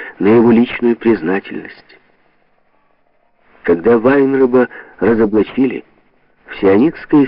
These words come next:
среде нашлись его рьяные защитники. По их настоянию журналистка Рената Рубинштейн испекла даже целую книгу, обелявшую предателя.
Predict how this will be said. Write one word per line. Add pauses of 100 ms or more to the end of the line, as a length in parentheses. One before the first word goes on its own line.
среде (480)
нашлись
его
рьяные
защитники. (1300)
По
их
настоянию (720)
журналистка (180)
Рената
Рубинштейн (640)
испекла
даже (120)
целую
книгу, (760)
обелявшую
предателя.